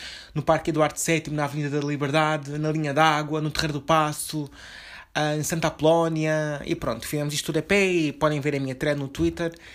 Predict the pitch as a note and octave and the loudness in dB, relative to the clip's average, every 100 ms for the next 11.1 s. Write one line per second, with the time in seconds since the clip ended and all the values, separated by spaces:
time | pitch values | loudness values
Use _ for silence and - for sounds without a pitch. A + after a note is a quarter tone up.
0 | - - - - C#3 C3+ C3 C3 B2+ C3 | -20 -20 -14 -4 -2 -2 -4 -4 -6 -4
1 | C#3 C3+ C3+ C3 C3+ B2+ - D#3+ E3+ - | -4 -2 -6 -4 -6 -6 -6 -4 -2 -4
2 | - _ _ C3 B2+ B2+ - E3 F3 - | -6 _ _ -2 -2 -4 -6 -2 -2 -2
3 | C3+ C3+ D3 C#3+ C#3+ C#3+ D3 - D#3+ - | -4 -4 -2 -2 -4 -4 -6 -4 -6 -6
4 | E3 C#3 C3+ C3 C#3 D3+ D#3 D3 - G#3+ | -8 -6 -6 -6 -6 -2 -2 -2 -2 0
5 | - - - - - - - D3 C3+ - | 0 -4 -8 -20 -20 -20 -6 -6 -6 -6
6 | D3+ C#3+ C#3 C#3+ C#3 C#3 - C#3 - - | -4 -2 -4 -4 -4 -6 -4 -6 -6 -4
7 | C3+ - G3+ A3 - - C3 C3+ D3 D3+ | -4 -2 0 0 -4 -8 -4 0 2 2
8 | D3+ - G3 E3 C3 B2 - - - - | 0 0 -2 -2 -2 -4 -6 -8 -12 -20
9 | - C#3+ C#3 - D#3 D3+ C#3+ - - - | -6 -2 -2 0 -2 -2 -4 -12 -20 -20
10 | _ _ C3+ B2+ B2+ B2 B2 C3 A#2+ A2 | _ _ -6 -4 -4 -2 0 0 0 -4
11 | G#2+ | -6